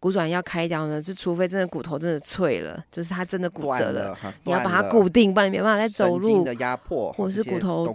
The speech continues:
Speaker 1: 断了，
Speaker 2: 这些都会。
Speaker 1: 有压到神经，有这些，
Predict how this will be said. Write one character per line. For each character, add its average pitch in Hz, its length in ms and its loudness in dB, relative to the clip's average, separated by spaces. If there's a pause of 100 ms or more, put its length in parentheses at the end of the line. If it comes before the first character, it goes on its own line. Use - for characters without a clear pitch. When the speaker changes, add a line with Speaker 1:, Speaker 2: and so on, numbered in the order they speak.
Speaker 1:
断 208 280 6
了， 156 80 0
Speaker 2:
这 143 60 -2
些 143 40 -4
都 131 60 -2
会。 - 80 -8
Speaker 1:
有 185 40 -6
压 190 160 2
到 190 160 0
神 165 440 -2
经， 175 400 -2
有 160 100 0
这 175 160 -4
些， 170 460 0